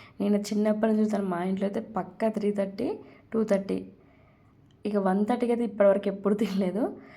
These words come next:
ఇక్కడ వచ్చేసి రైస్ కర్రీ మొత్తం అయిపోయింది కదా. అయిపోయిన తర్వాత మా హస్బెండ్ లేరు కాబట్టి మేమైతే తింటున్నాము.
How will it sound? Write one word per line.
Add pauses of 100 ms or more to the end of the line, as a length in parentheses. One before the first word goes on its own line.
(200)
ఇక్కడ
వచ్చేసి
రైస్
కర్రీ
మొత్తం
అయిపోయింది
కదా.
అయిపోయిన
తర్వాత
మా
హస్బెండ్
లేరు
కాబట్టి
మేమైతే
తింటున్నాము.